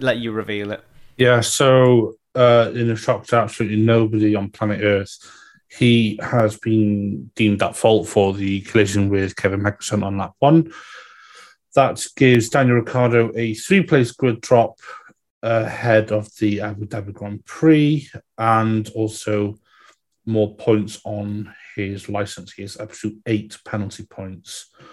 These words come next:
Speaker 2: on his license. With regards to the actual incident, I think it's a, it's a slam dunk, isn't it? You know, he, um,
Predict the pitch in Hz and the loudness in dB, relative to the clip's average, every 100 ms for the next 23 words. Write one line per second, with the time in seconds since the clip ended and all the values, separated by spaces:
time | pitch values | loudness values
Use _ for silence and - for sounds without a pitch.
0 | - _ _ 98 101 104 113 101 104 101 | -20 _ _ -12 -10 -8 -6 -4 0 -2
1 | - 104 101 - - _ - - - 107 | -2 -8 -8 -12 -16 _ -20 -12 -6 -4
2 | 113 117 113 107 104 - 117 104 104 104 | -2 0 2 0 -4 -4 0 0 0 -2
3 | 101 104 - - 104 98 98 - _ _ | -6 -8 -10 -8 -4 -4 -6 -12 _ _
4 | _ _ _ _ _ _ _ - 120 107 | _ _ _ _ _ _ _ -4 -2 -2
5 | 107 117 110 - 110 101 - 95 - 104 | 0 0 0 -2 -4 -6 -6 -12 -12 -12
6 | - 101 98 107 95 - 98 101 - 95 | -12 -12 -12 -10 -10 -10 -10 -10 -10 -8
7 | 107 117 113 95 120 110 113 98 90 107 | -4 2 2 2 -2 0 0 0 -4 -6
8 | 98 98 104 104 101 104 104 101 104 107 | -6 -6 -2 0 4 4 6 4 0 -2